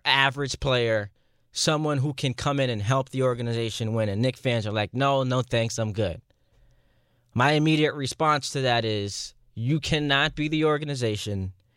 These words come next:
that in the span of the last twenty years has won one playoff series and decide that you are too good for anybody. So we bring that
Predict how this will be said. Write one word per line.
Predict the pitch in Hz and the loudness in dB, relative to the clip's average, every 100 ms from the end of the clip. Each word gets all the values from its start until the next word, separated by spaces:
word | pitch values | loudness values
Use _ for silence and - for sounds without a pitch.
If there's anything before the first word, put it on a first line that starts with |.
| _ - | _ -2
that | 120 | 0
in | 117 | 2
the | |
span | 113 135 131 | 0 0 2
of | 123 | 2
the | 120 | 0
last | 123 117 117 | 0 0 -2
twenty | - 143 151 | -2 0 0
years | 143 113 107 | 2 0 -2
has | 107 | -2
won | 113 110 | 0 0
one | 120 131 | 0 0
playoff | - 120 113 104 | 0 2 2 0
series | 110 101 98 95 - - - | 0 0 -2 -6 -8 -6 0
and | 123 | 2
decide | 123 117 131 117 | 4 4 4 4
that | 110 107 | 0 0
you | 139 | 2
are | 127 | 4
too | 117 - 139 | 2 0 -2
good | 117 123 107 98 - _ _ | 0 2 2 -2 -8 _ _
for | - 117 - - | -2 -2 -2 -2
anybody. | 123 101 98 80 69 65 - - - - - _ _ _ _ _ _ _ _ _ _ _ _ _ _ _ - _ _ - | 2 2 0 -2 -4 -12 -18 -20 -20 -20 -20 _ _ _ _ _ _ _ _ _ _ _ _ _ _ _ -20 _ _ -4
So | - | 0
we | 139 | 2
bring | 123 143 143 | 4 2 4
that | 131 127 | 2 0